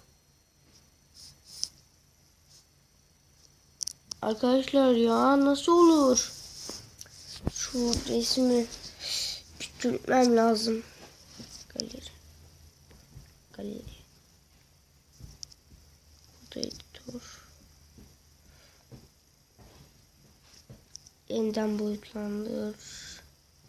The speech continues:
İki bin kırk sekiz de kaçtı? Bin yüz elli iki. Bin yüz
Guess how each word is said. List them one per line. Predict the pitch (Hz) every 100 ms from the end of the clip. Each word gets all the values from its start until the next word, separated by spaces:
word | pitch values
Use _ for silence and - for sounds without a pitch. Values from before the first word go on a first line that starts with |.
| _ _ _ _ _ _ _ -
İki | -
bin | -
kırk | 240 - -
sekiz | - 226 226 - 240 233 -
de | 220 208 202 208 _ _ _ _ _ _ _ _ _ _ _ _ - - _ _ _ _ _ - _ _ _ _ _ _ _ _ _ _ _ _ _ _ _ _ _ _ _ _ _ _ _ -
kaçtı? | - 226 220 - - 247
Bin | 233 220 220
yüz | 220 220
elli | 214 220
iki. | - - - - _ _ _ _ _ _ _ _ _ - - _ _ _ 247
Bin | 226 240 240
yüz | 220